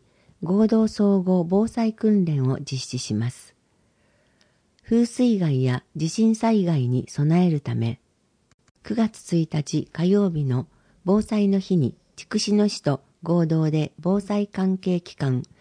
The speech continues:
自衛隊、警察、消防などと連携した訓練を行います。訓練の見学ができますので、防災意識を高めるためにも、ぜひご参加ください。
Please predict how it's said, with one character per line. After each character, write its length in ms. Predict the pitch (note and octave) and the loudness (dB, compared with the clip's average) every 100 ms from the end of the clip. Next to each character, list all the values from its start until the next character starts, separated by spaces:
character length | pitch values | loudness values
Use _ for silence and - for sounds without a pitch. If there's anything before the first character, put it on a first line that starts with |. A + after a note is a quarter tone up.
| _ _ _ _ | _ _ _ _
自 160 | D#3 F#3 | -2 2
衛 180 | G3 F#3+ | 2 0
隊、 340 | F3+ F3 - | -2 -2 -4
警 220 | - F3 F3 | -6 -4 -2
察、 420 | E3 D#3 D#3+ - _ _ _ | -4 -4 -4 -6 _ _ _
消 320 | - G3+ A3 | -2 0 0
防 220 | G#3+ A3 | 0 0
な 160 | G3+ E3 | 0 0
ど 160 | C3 B2+ | -2 -4
と 240 | A#2+ - | -4 -6
連 240 | - D3+ D#3+ | -2 0 0
携 220 | D#3 D#3 | 0 -2
し 100 | - | 0
た 180 | D3 D3 | -4 -2
訓 300 | - G3+ F3+ | 0 0 2
練 260 | D3 B2 | 0 0
を 80 | C3 | -2
行 220 | - - | -4 -4
い 240 | B2+ B2 A#2 | -2 -2 -2
ま 160 | A2+ | -4
す。 220 | - _ _ _ _ _ _ _ _ _ _ _ | -8 _ _ _ _ _ _ _ _ _ _ _
訓 240 | - B3 A#3 | -4 2 4
練 220 | F3+ C#3+ | 4 2
の 120 | C3+ | 0
見 280 | - E3+ F#3 | 0 2 2
学 240 | F#3+ - | 0 -4
が 140 | F#3+ F#3 | -2 0
で 120 | F3 | 0
き 140 | - | 0
ま 140 | F#3 F#3+ | 2 2
す 140 | - | 0
の 140 | D#3 B2+ | 0 0
で、 200 | B2 C3 _ _ _ _ | -2 -4 _ _ _ _
防 200 | - G#3 | 0 0
災 280 | A3 A3 A3 | 0 0 0
意 40 | |
識 300 | A3 - - | -2 -8 -2
を 80 | C#3 | -2
高 260 | C#3 C#3+ F3+ | -2 -2 2
め 140 | G3+ | 4
る 100 | F#3 | 2
た 120 | - | 0
め 140 | C#3 C3 | 0 0
に 120 | B2 | 0
も、 200 | A#2 A#2 - _ _ _ | 0 -2 -8 _ _ _
ぜ 140 | G3+ | 0
ひ 200 | G#3+ - - | 0 -2 -4
ご 120 | C3+ | -4
参 260 | - C3+ C3 | -2 -4 -4
加 120 | C3 | -6
く 120 | - | -6
だ 140 | C3 | -6
さ 180 | C3 C3 | -4 -4
い。 140 | B2 | -6